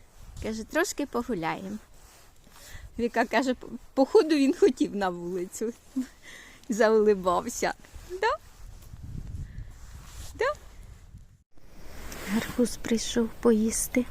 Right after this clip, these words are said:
Фенді, Фенді! Фенді, не чіпай. Не чіпай його. Він, дивись, який великий. А ти зовсім маленька.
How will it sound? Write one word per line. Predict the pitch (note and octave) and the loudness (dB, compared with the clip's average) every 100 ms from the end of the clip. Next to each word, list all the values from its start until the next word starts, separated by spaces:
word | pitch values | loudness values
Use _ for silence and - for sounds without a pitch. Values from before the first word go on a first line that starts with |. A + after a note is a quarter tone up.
| - - - B5+ A5 | -8 -8 -4 -2 2
Фенді, | A#3 A#3 A3 - - | 4 6 4 2 -2
Фенді! | - G4+ - B3+ - - - - - - - - - - - | 2 2 4 2 0 -8 -10 -10 -10 -10 -10 -10 -10 -10 -4
Фенді, | - G#3+ G#3+ A3 | 2 4 6 4
не | G#3+ | 4
чіпай. | G#3 A3 - A3 B3 - - - - - - - - - - - - | 2 0 2 2 2 -2 -10 -6 -4 -2 -6 -6 -10 -10 -10 -10 0
Не | G3+ | 0
чіпай | - B3+ - C#4+ D4+ | 2 -2 2 4 4
його. | A#3+ G#3 F#3+ - - - - - - - - - | 0 0 -6 -8 -14 -14 -14 -14 -12 -12 -12 -2
Він, | G3+ A#3+ | 4 6
дивись, | A#3 B3 C4+ - | 6 4 2 0
який | A#3+ B3+ A#3 | 0 4 6
великий. | A#3 A#3 A#3 - G#3 - - - - - - - - - - - - - - - - - - - | 8 8 6 4 0 0 -12 -12 -12 -10 -10 -12 -12 -12 -10 -12 -12 -14 -12 -12 -12 -12 -8 -2
А | |
ти | - B3+ | 0 2
зовсім | - D#4 - E4+ D#4+ | 4 2 4 2 4
маленька. | E4 D4 G#3 G3 - F3+ | 4 6 4 4 0 -2